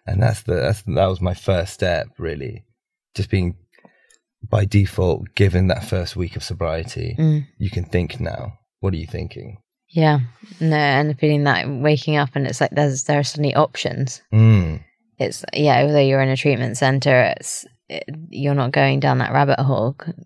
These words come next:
Speaker 2: It's constantly thinking you're in this cage.
Speaker 1: Mm, yeah.
Speaker 2: I mean, yeah, you're still in the cage mentally, but, you know, physically in your actions, you can start to control it a bit more.
Speaker 1: Yeah.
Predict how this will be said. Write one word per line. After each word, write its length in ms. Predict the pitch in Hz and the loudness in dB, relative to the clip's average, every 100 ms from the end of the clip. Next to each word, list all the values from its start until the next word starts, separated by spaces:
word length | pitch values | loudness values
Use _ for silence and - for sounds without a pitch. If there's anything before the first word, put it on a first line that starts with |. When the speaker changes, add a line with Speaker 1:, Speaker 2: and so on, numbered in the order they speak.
| - | -18
Speaker 2:
It's 100 | - | -14
constantly 600 | - 147 - - 110 131 | -4 -4 -4 -4 -2 -2
thinking 360 | 127 135 139 135 | -2 -2 0 0
you're 160 | 135 | 2
in 100 | 127 | 2
this 280 | 127 123 - - | 0 -2 -6 -4
cage. 540 | 151 143 - - - _ _ | 0 2 0 -4 -12 _ _
Speaker 1:
Mm, 300 | 104 98 90 80 - | 4 4 2 -4 -6
yeah. 240 | 90 87 80 - | -2 -2 -6 -4
Speaker 2:
I 80 | 143 | 0
mean, 140 | 143 | 4
yeah, 140 | 139 131 | 4 6
you're 160 | 123 | 4
still 180 | 123 143 | 2 2
in 80 | 139 | 4
the 100 | 131 | 2
cage 300 | 143 135 135 | 4 4 4
mentally, 540 | 135 139 - 135 120 | 2 2 2 2 2
but, 220 | 117 107 - _ _ _ - - _ | 2 0 -2 _ _ _ -20 -20 _
you 160 | 147 135 | -2 0
know, 80 | 123 | 0
physically 520 | - 139 - - 135 | 0 0 -2 0 2
in 120 | 127 | 2
your 140 | 127 | 2
actions, 680 | 131 135 - 139 104 104 - | 2 0 -2 -2 -2 -4 -4
you 200 | 127 127 | -2 0
can 200 | 131 120 | 0 0
start 360 | 120 131 120 - | 0 2 2 0
to 120 | - | -4
control 460 | 127 127 127 135 120 | -2 -2 2 2 2
it 140 | - | 0
a 40 | 123 | 0
bit 220 | 127 - | -2 0
more. 380 | 131 120 110 - _ - | 0 0 0 -4 _ -2
Speaker 1:
Yeah. 400 | 98 90 85 85 | 2 2 0 -4